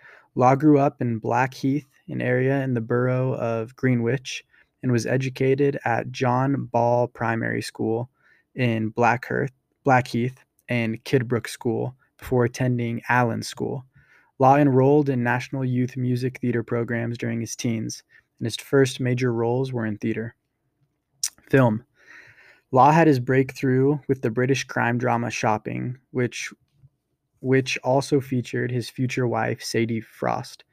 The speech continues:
In nineteen ninety-seven, he became more widely known with his role in the Oscar Wilde biopic Wild.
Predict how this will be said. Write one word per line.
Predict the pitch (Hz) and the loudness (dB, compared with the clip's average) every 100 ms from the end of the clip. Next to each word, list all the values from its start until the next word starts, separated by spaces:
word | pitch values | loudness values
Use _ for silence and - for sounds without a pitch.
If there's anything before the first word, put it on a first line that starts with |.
| _ _ _ _ - | _ _ _ _ 0
In | |
nineteen | 127 135 131 | 2 2 2
ninety-seven, | 143 139 131 135 131 147 156 | 2 2 2 0 0 0 -2
he | 127 127 | -2 -4
became | 127 127 131 131 | -4 -2 -2 0
more | 127 135 | 0 2
widely | 120 120 123 131 | 4 4 2 0
known | 117 117 123 | 0 -2 -2
with | 120 - | -4 -6
his | 117 | -6
role | 117 120 123 | -2 -2 -2
in | - 120 | -2 -4
the | - | -2
Oscar | 120 127 - 127 | 0 -2 -2 -2
Wilde | 117 117 117 113 | 2 2 2 2
biopic | 113 113 110 120 - | 2 2 0 -2 -2
Wild. | 117 113 113 120 | 2 2 2 -4